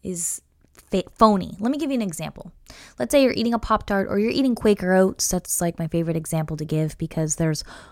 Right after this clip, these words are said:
whole grain oats, which are totally natural, and then you have your Quaker Oat brand that comes in a packet and you just dump it in a bowl with some hot water. Well, what is in that?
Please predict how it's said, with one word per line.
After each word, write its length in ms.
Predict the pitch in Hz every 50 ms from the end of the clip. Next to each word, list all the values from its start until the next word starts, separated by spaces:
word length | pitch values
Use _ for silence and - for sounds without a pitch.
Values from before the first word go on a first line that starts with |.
| _ _
whole 300 | - 214 208 202 202 202
grain 560 | 185 - 185 190 190 190 190 196 196 202 202 - _ -
oats, 500 | - 185 190 190 190 - - - - -
which 160 | - 170 - -
are 120 | 170 165
totally 420 | - - 190 180 175 175 175 170
natural, 460 | 165 160 160 165 160 - - 175 170 -
and 120 | 180 185
then 140 | 190 185 185
you 80 | 185
have 240 | 175 175 180 170 165
your 340 | 170 160 160 156 156 156 151 - - - - - _ _
Quaker 520 | - - 226 220 208 - 185 180 - - _
Oat 280 | - 196 196 190 - - _ -
brand 380 | - - 185 185 185 185 180 175
that 120 | 170 -
comes 240 | - - 190 185 175
in 80 | 180 160
a 60 | 156
packet 340 | - - 165 160 - - 160
and 80 | 165
you 80 | 160 160
just 220 | 160 156 - -
dump 200 | - 170 160 156
it 60 | 170 170
in 100 | 165 160
a 60 | 156
bowl 240 | 156 160 160 160 160
with 120 | 165 160
some 160 | - 170 165
hot 200 | 147 156 - -
water. 420 | 156 156 160 160 170 190 214 226 226 - - - - - - _ - - -
Well, 140 | - 196 202
what 240 | 196 208 277 320 359
is 160 | 359 269 220
in 240 | 226 247 269 269 240
that? 460 | 185 131 101 - - _ _ - -